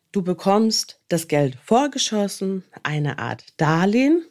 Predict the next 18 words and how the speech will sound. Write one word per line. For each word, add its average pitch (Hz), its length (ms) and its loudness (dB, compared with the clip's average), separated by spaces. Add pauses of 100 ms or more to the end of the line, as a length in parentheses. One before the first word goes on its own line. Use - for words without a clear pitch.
(140)
für - 260 -6
das 156 260 0
du 151 80 -2
einen 139 180 -2
gewissen 139 380 -2
Prozentsatz 127 880 -4
zahlst, 302 440 0 (520)
hat 330 160 0
aber 220 200 2
zur 170 140 -6
Folge, 240 480 2 (300)
dass 147 200 0
du 311 400 4
einfach 190 400 0
erstmal 180 300 -2
Liquidität 175 640 -6
vorzeigen - 540 -12
kannst. - 380 -20